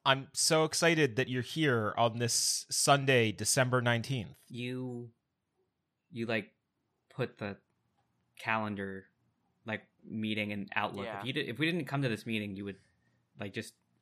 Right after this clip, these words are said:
Speaker 2: like, rat us out to H R.
Speaker 3: You, you, th-, you threatened me with a gun.
Speaker 2: Yeah. So I don't, I
Speaker 1: Yeah,
Speaker 2: don't know
Speaker 1: I
Speaker 2: why
Speaker 1: mean,
Speaker 2: you're
Speaker 1: how else do people, do people do meetings around here?
Speaker 2: Um, not with guns, typically. Or at least with,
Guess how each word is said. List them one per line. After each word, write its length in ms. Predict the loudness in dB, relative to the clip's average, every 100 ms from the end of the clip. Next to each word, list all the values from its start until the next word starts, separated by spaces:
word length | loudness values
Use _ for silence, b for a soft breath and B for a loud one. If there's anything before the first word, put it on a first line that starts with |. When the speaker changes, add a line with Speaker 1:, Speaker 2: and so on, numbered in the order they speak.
| _ _ _ _ -10
Speaker 2:
like, 100 | -10 -2
rat 240 | 2 2
us 120 | 0
out 160 | -6 -4
to 60 | -4
H 200 | -4 -4
R. 220 | -4 -2
Speaker 3:
You, 200 | -4 -4 -6 _ _ _ _
you, 180 | -10 -10
th-, 40 | -10 -20 -20 -8
you 160 | -2
threatened 480 | -2 8 8 8 2
me 100 | 2
with 120 | 2 0
a 40 |
gun. 300 | -2 2 6
Speaker 2:
Yeah. 160 | 6 4 B B B B B B
So 100 | -4
I 340 | -4 -4 -6 -6
don't, 160 | -4
I 20 |
Speaker 1:
Yeah, 200 | 6 12
Speaker 2:
don't 80 | 12
know 60 | 12
Speaker 1:
I 60 | 12
Speaker 2:
why 60 | 12
Speaker 1:
mean, 60 |
Speaker 2:
you're 60 | 12
Speaker 1:
how 200 | 10 10
else 220 | 10 8
do 100 | 2
people, 580 | -2 2 2 2 0 -4 _
do 80 | -4
people 260 | -2 -2 -2
do 160 | -4
meetings 400 | -4 -6 -8 -8
around 240 | -6 -8 -10
here? 160 | -14 -14 -6
Speaker 2:
Um, 460 | -4 -2 -4 -10 -12
not 200 | -10 -8
with 160 | -10 -6
guns, 420 | -6 -6 -8 -12
typically. 580 | -14 -14 -12 -12 -14 -16 _
Or 100 | -6
at 140 | -6 -2
least 260 | -4 -4
with, 180 | -8 -10